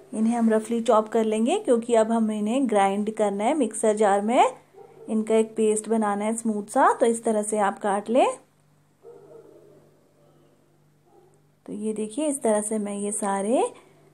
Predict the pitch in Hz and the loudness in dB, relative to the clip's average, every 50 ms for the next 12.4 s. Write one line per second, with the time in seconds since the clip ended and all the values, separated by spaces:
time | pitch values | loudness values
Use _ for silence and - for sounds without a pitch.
0 | _ _ _ - 214 208 208 - - 220 214 208 196 202 208 208 208 185 190 185 | _ _ _ -10 -10 -10 -10 -6 -4 -2 -2 0 0 -2 -2 -2 -2 0 0 0
1 | 185 185 196 190 196 196 196 202 226 269 381 508 508 - - _ _ _ _ _ | 0 -2 -4 -6 -6 -6 -4 -2 -2 -2 -2 -2 -4 -8 -16 _ _ _ _ _
2 | _ - _ - 220 208 214 208 208 208 208 208 - 339 427 415 285 226 214 214 | _ -20 _ -10 -6 -4 -4 -2 -2 -2 -2 -2 -4 -4 -2 0 0 0 0 -2
3 | 226 226 233 214 208 226 262 262 269 240 233 - - 220 208 208 202 208 214 220 | -2 -2 0 0 2 2 2 2 0 -2 -2 0 0 0 0 0 0 -4 -2 0
4 | 226 220 214 220 - 220 214 214 220 240 226 214 208 214 - 196 208 - 214 196 | 0 0 0 2 0 0 0 0 2 2 2 2 2 0 -4 -6 -4 0 0 2
5 | 196 196 - - 214 202 208 247 311 359 349 311 269 262 247 233 214 208 214 214 | 2 0 -2 -4 -4 0 2 4 6 6 6 4 4 2 2 2 0 -2 -2 -6
6 | - - 285 294 277 240 220 202 202 196 202 202 208 196 202 190 196 202 196 - | -4 0 2 2 4 4 4 4 4 2 2 0 -2 0 2 2 2 2 2 0
7 | 240 240 233 226 - 240 226 214 214 220 208 202 202 202 208 - 220 214 220 277 | -2 -2 -2 -2 0 -2 -2 0 -2 -4 -4 -2 -4 -6 -4 -4 -4 -2 -2 -2
8 | 269 - - 220 214 214 214 214 - 202 196 196 - - 214 214 208 202 202 226 | -2 -2 -4 -4 -4 -4 -6 -4 -4 -4 -4 -2 -2 -2 -2 0 -2 -2 -2 0
9 | 302 339 349 339 - 220 214 214 208 - 240 226 - 214 208 214 214 214 208 208 | 0 0 -2 -2 0 2 2 2 2 0 -2 -2 0 -2 0 0 2 4 6 6
10 | 202 202 202 214 214 220 226 226 226 240 285 381 494 - - _ _ _ _ - | 4 4 2 2 2 2 2 2 0 2 0 0 -2 -4 -10 _ _ _ _ -20
11 | - _ _ _ _ _ _ _ _ _ _ _ _ - 220 214 202 214 214 214 | -20 _ _ _ _ _ _ _ _ _ _ _ _ -8 -8 -6 -4 -4 -2 -2
12 | 220 214 214 - 320 392 494 | -2 -4 -2 -2 0 0 0